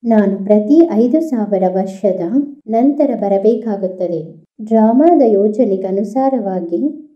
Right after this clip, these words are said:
ನಾನು ಬಂಧಿತನಾಗಿರುವೆ. ಬಂದು ಮಕ್ಕಳಿಗೆ ಸಹಜ ನೆನಪಿನ ಯಾತ್ರೆಯನ್ನು ಕಲಿಸಿಕೊಡುತ್ತೇನೆ.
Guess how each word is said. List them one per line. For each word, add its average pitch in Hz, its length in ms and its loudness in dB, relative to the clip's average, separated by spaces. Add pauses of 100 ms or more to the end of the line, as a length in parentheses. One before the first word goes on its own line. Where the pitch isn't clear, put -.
ನಾನು 226 280 2
ಬಂಧಿತನಾಗಿರುವೆ. 190 1300 -2 (500)
ಬಂದು 226 400 0
ಮಕ್ಕಳಿಗೆ 226 600 -2
ಸಹಜ 240 500 -4
ನೆನಪಿನ 220 400 -2
ಯಾತ್ರೆಯನ್ನು 185 720 -2
ಕಲಿಸಿಕೊಡುತ್ತೇನೆ. 196 1300 0